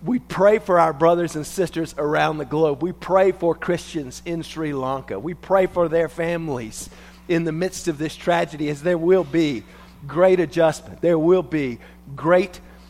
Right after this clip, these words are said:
uh, just, you can just imagine the internal conflict of the soul for those who are engaged in this. And I encourage you, I compel you to pray for them. But all the while,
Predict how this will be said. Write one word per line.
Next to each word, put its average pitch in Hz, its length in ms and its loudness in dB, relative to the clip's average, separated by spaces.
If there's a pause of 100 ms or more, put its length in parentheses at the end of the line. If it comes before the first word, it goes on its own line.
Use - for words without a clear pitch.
(280)
uh, 135 220 -12
just, 156 280 -14
you - 60 -16
can 175 120 -8
just - 180 -6
imagine 170 600 -2
the 151 120 -4
internal 202 560 0
conflict 190 840 0
of 160 160 -2
the 143 100 -4
soul 175 640 0
for 156 160 -2
those 170 260 0
who 170 120 -4
are 160 80 0
engaged 156 440 -2
in 151 120 -6
this. 127 160 -10
And 139 80 -6
I 147 80 -4
encourage 175 600 -2
you, 127 200 -6
I 135 80 -4
compel 175 520 2
you 113 240 -10 (440)
to 151 80 -2
pray 180 320 4
for 139 380 -4
them. 120 280 -10 (1400)
But 139 120 2
all 196 200 8
the 175 80 4
while, 156 540 2